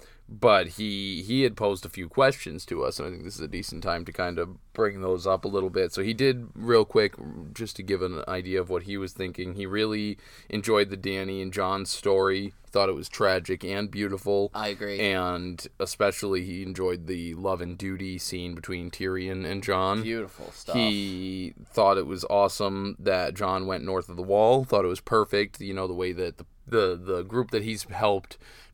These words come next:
Speaker 1: to survive throughout all of this, even though it was always his enemy from day one,
Speaker 2: Mm-hmm.
Speaker 1: he's now helping to lead back north where they belong. Um, "Arya is badass," is basically what he said.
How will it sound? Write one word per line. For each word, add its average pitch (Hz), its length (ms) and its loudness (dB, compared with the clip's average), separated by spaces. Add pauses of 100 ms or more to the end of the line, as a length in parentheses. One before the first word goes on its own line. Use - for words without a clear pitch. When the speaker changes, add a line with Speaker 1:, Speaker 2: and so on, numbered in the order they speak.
Speaker 1:
to 92 760 -2 (540)
survive 98 680 6
throughout 90 360 0
all 85 280 -2
of 80 100 -12
this, 85 220 -4
even 107 160 0
though 107 160 4
it 90 40 2
was 92 140 -4
always 107 280 0
his 95 140 -4
enemy 90 360 -4
from 85 320 -12 (200)
day 92 220 -2
one, 92 320 -2
Speaker 2:
Mm-hmm. 107 380 -2
Speaker 1:
he's 107 240 0
now 87 460 -2 (180)
helping 95 420 0
to 98 100 -8
lead 90 360 -6
back 85 280 -2
north 87 380 -4
where 87 140 -2
they 82 120 -6
belong. 82 480 -8 (400)
Um, 82 400 2
"Arya 95 300 6
is 87 140 -4
badass," 87 540 0
is 92 80 -8
basically 87 360 -4
what 82 140 -8
he 90 60 -10
said. 80 360 -6